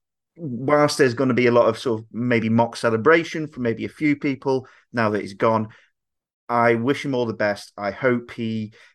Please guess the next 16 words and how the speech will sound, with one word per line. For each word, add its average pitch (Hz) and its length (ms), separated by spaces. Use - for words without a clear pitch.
finds 127 440
a 117 220
really 120 300
nice 107 260
job 101 280
and 101 260
has 107 240
a, 104 140
has 104 120
a 104 40
good 110 260
time 104 240
where 101 120
he 101 60
goes 98 260
next. 95 320